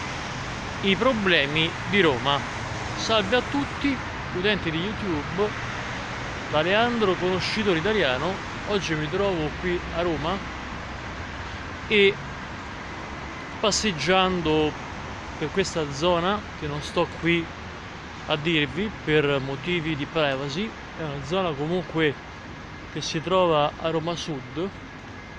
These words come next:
mi sono accorto come ci siano veramente tanti, tanti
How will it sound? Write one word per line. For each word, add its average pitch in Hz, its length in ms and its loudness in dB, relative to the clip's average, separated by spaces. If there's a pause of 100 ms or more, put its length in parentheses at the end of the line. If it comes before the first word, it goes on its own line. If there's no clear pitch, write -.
(840)
mi 196 80 -4
sono 214 220 4
accorto 196 760 4 (360)
come 160 440 2 (2750)
ci 220 220 0
siano 190 520 4 (420)
veramente 190 760 2
tanti, 151 640 -2
tanti 143 640 -2